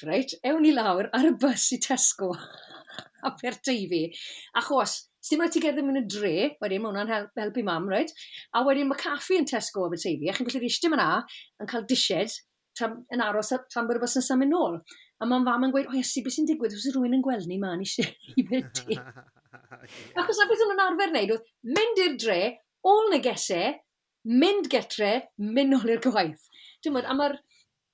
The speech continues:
Speaker 1: <coughs> ma'r, ma'r syniad o bod ti'n w-, s-, segura yn rhywle, <laughs> ti'n gwbod?
Speaker 2: Ond ma' hwnna,
Speaker 1: Yn
Speaker 2: ma'
Speaker 1: joio
Speaker 2: hwnna'n,
Speaker 1: eisiau.
Speaker 2: ma' hwnna'n beth mor dda i gael, ti'n gwbod,
Speaker 1: Mm.
Speaker 2: fel, fel etifedd wrth dy rieni di, yn enwedig os wyt ti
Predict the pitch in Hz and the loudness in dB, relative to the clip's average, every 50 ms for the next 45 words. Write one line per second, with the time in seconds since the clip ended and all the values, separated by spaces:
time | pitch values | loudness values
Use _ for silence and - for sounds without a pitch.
0 | - 285 - - - 254 247 - _ _ _ _ _ _ - 277 285 277 - _ | 2 2 2 4 2 -2 -2 -4 _ _ _ _ _ _ -4 -4 -4 -4 -6 _
1 | _ _ _ _ _ _ _ _ _ _ _ _ _ - 269 294 302 - 311 330 | _ _ _ _ _ _ _ _ _ _ _ _ _ -6 -4 -4 -2 0 2 2
2 | 339 330 311 254 302 - - 285 254 - 269 277 254 - - - 254 - - 277 | 2 2 0 -2 -2 -2 -4 -4 -4 -4 -4 -6 -6 -6 -8 -8 -6 -4 -2 -2
3 | 220 262 269 233 190 185 202 208 196 185 170 170 160 151 147 147 160 170 - - | 0 0 0 0 0 -2 -2 -2 -2 -4 -2 -2 -2 -4 -4 -4 -6 -8 -8 -12
4 | - - 226 - - _ - - - - 233 - - _ - 277 - - - - | -12 -10 -10 -10 -10 _ -8 -6 -6 -4 -6 -8 -8 _ -6 -6 -6 -6 -8 -18
5 | - _ _ _ _ _ _ _ - 160 185 190 175 165 214 247 240 220 165 127 | -20 _ _ _ _ _ _ _ -18 -14 -12 -10 -6 -4 -4 -4 -2 -2 -4 -4
6 | 131 - _ _ _ 254 208 190 196 302 302 277 254 - 330 311 - - 311 - | -6 -8 _ _ _ -8 -4 0 4 6 6 8 8 8 6 6 4 2 0 -2
7 | - - - 226 196 185 226 269 254 233 202 180 170 139 - 190 180 165 - - | -2 0 2 4 4 6 6 4 4 2 0 -2 -2 -4 -2 0 2 2 0 -2
8 | 196 208 233 262 269 254 220 196 170 156 147 143 143 190 196 180 175 156 143 131 | -4 -6 -4 0 2 2 4 4 4 4 2 0 0 2 2 4 4 2 2 0
9 | 131 - - 143 135 - _ _ _ 190 180 170 160 131 120 113 113 123 127 - | -2 -4 -6 -8 -10 -10 _ _ _ -2 -2 -2 -2 -2 -2 -2 -2 -2 -4 -6
10 | _ _ _ _ _ _ _ - 240 220 175 143 139 135 185 170 160 160 139 - | _ _ _ _ _ _ _ -4 -2 0 0 -2 -2 0 0 0 0 -2 -4 -4
11 | - 180 170 165 - 160 156 - - - 208 196 180 151 185 180 165 135 147 143 | -2 -2 -2 -2 -4 -6 -8 -8 -8 -8 -6 -6 -4 -2 -2 -2 -2 -2 -4 -4
12 | 135 - _ 160 143 131 143 143 143 147 147 151 147 143 139 127 120 123 113 113 | -6 -6 _ -8 -8 -6 -6 -4 -4 -2 -2 -4 -4 -4 -6 -8 -8 -8 -8 -8
13 | 127 135 151 170 170 175 196 185 190 185 208 190 190 175 - - 165 147 - - | -6 -6 -4 -4 -4 -4 -4 -4 -4 -4 -4 -4 -4 -6 -8 -8 -12 -12 -10 -6
14 | 180 165 | -6 -6